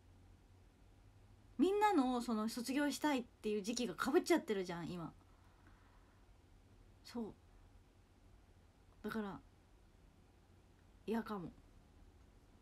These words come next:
ハルピョンだけを見ててほしいから。<laughs>そう。卒業する時も、最後の最後まで、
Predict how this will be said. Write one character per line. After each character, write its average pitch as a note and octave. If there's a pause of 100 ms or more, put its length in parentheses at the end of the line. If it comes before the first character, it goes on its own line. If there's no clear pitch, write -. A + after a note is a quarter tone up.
(240)
ハ E4+
ル -
ピ D4
ョ C4
ン C#4
だ B3+
け D4
を F4+
見 C#4
て C4
て -
ほ G4
し D4
い C#4
か D#4+
ら。 -
<laughs> C4+ (2750)
そ C#4
う。 A#3 (2250)
卒 A3
業 G#3+
す G#3+
る G#3
時 G#3+
も、 F3 (400)
最 B3
後 G#3+
の G3
最 B3+
後 G#3+
ま F#3
で、 E3+